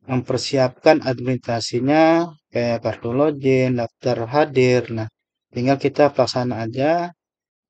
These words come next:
gladi bersihnya ya. Kalau sudah selesai, baru kita membuat berita acara. Nah, untuk berita acara di sini tinggal kita membuat setelah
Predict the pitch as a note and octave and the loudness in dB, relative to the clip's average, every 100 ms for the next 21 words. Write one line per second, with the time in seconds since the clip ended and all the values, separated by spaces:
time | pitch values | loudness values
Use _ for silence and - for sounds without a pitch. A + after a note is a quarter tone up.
0 | _ _ _ C3+ B2 A#2+ B2 A#2+ A2 C3+ | _ _ _ -4 -2 -2 -4 -4 -6 -2
1 | C#3 D3 B2+ G#2+ _ _ _ _ _ _ | 0 0 0 -4 _ _ _ _ _ _
2 | _ _ B2 B2 - A#2+ A2+ A2 C3+ D3+ | _ _ -4 -4 -4 -6 -6 -2 4 4
3 | C3 A#2+ C#3 - C3 C#3+ C#3+ A#2+ A2+ A#2 | 2 0 0 -2 -2 0 0 -2 -2 0
4 | C#3+ - A#2+ B2 A#2 A2+ - C#3 - A#2+ | 0 -2 -6 -4 -4 -6 -2 -2 -2 -6
5 | A2+ - A2+ A2+ B2 B2 A2+ A2+ _ _ | -6 -4 -4 -2 -2 -2 -4 -8 _ _
6 | _ _ _ _ _ _ B2+ A#2 B2 B2+ | _ _ _ _ _ _ -6 -4 -4 -8
7 | - - C3 C3 B2+ _ _ _ - B2 | -8 -2 2 2 0 _ _ _ -6 -4
8 | A#2+ A#2+ A#2 A#2 A#2 D3+ D3+ - A#2 B2+ | -4 -6 -4 -2 2 2 2 -2 -4 -4
9 | D3 E3+ - _ _ _ _ _ _ _ | -2 -4 -8 _ _ _ _ _ _ _
10 | _ _ - B2+ B2 C#3+ D3+ C#3+ C3 - | _ _ -6 -4 0 0 0 -4 -6 -4
11 | D3+ D3 B2+ B2 C3+ C#3 C3+ - A#2 B2 | -2 0 -2 0 -2 -2 -6 -6 -4 -2
12 | C#3+ D#3 | 0 -2